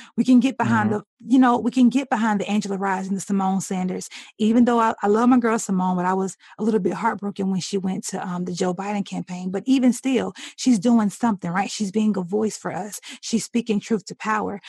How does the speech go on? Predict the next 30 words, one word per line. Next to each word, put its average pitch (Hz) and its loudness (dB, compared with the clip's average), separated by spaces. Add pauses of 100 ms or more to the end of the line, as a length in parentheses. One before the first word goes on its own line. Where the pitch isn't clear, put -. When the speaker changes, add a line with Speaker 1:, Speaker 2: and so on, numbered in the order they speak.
(160)
Speaker 1:
So 226 2
we 233 2
can 214 2
get 247 0
behind 208 -2
all 247 2
these 262 2
folks 247 0
who 233 2
have 214 0
organizations 208 -2
who 214 0
are 190 0
already 220 0
doing 196 -2
the 175 -4
work 214 -2 (340)
and 208 -2
make 240 0
your 269 2
voice 190 -2
heard 202 -2
within 202 -2
that, 196 -4
right? 214 -4 (240)
Start 220 -2
from 254 4
the 254 2
ground 285 2
up. 359 -2